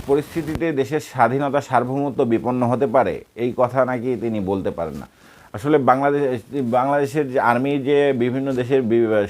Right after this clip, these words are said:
পৃথিবীর বিভিন্ন জায়গায় পিসকিপিং করে, সেসব দেশের পিসকিপিং, এ, মিশন যেখানে জাতিসংঘে চলে, সে দেশের স্বাধীন,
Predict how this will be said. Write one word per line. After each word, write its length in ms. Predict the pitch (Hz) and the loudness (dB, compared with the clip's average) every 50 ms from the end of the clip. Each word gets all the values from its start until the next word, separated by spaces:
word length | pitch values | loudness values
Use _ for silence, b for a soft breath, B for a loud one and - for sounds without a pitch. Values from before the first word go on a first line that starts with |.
| - - | -4 -8
পৃথিবীর 280 | 135 131 147 147 139 127 | -6 -4 -2 0 0 2
বিভিন্ন 240 | 120 127 135 143 | 2 0 0 2
জায়গায় 220 | 139 143 147 139 143 | 2 2 2 2 0
পিসকিপিং 500 | 156 165 165 - - 175 - 160 147 139 | -2 -4 -4 -2 -4 -2 -2 -2 -2 0
করে, 260 | - - 165 76 73 - | 0 0 0 -2 -4 -6
সেসব 300 | 127 127 147 139 135 135 | -6 -2 -2 -2 0 2
দেশের 340 | 127 135 131 143 151 143 139 - _ b b b b b b b b b b b b | 0 0 2 2 0 0 0 -2 _ b b b b b b b b b b b b
পিসকিপিং, 680 | - 160 160 - - 175 170 120 165 170 160 165 160 143 | -2 -2 -2 -2 -2 -2 0 2 2 0 0 0 0 0
এ, 100 | 139 127 | 2 2
মিশন 360 | 120 131 123 - 160 147 147 | 2 2 0 0 -2 0 2
যেখানে 380 | 131 131 127 139 139 139 143 | 2 0 0 0 -2 -2 0
জাতিসংঘে 440 | 127 120 107 104 107 117 127 127 127 | 0 0 0 0 -2 -4 -4 -4 -2
চলে, 320 | 120 - 127 113 104 90 80 | -2 0 0 0 0 0 -2
সে 160 | - 123 123 | -2 -2 -2
দেশের 300 | 120 123 117 117 139 127 | -2 -2 -2 0 -2 -2
স্বাধীন, 540 | - - - 120 110 117 131 131 117 104 | -2 0 2 2 2 2 2 -2 -2 -4